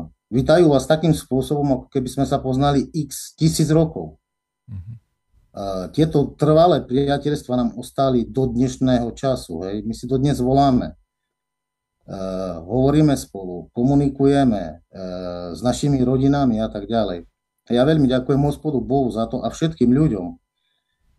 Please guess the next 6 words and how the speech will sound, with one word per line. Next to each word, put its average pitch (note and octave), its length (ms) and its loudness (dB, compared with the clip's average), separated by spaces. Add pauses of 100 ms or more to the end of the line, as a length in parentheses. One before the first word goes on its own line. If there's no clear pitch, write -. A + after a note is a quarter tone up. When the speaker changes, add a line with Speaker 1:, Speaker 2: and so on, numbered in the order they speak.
(460)
Speaker 1:
Od B2 240 0
vladyku, C3+ 880 2
samozrejme, D3 480 0
nemôžem C#3 400 0
zabudnúť B2+ 560 0
na A2+ 400 -2